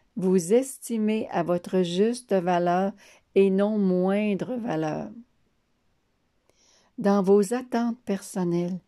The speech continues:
ayez des attentes réalistes et réalisez, réalisez-les une à la fois s'il le faut.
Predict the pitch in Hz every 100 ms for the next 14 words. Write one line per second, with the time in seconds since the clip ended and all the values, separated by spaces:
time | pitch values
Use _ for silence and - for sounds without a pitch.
0 | _ _ - _ _ - 220 226 208 240
1 | 294 370 _ _ _ 208 190 185 277 233
2 | - 220 226 - _ - 160 196 214 175
3 | 165 196 277 - _ _ _ _ _ _
4 | _ _ _ 170 170 170 180 208 233 233
5 | 220 185 190 220 247 - _ _ - 185
6 | 226 262 233 190 190 185 185 170 175 190
7 | 285 _ _ _ _ _ _ _ _ _
8 | _ _ _ _ _ - 214 214 214 214
9 | 214 - 269 330 - _ - - 190 180
10 | 170 - 185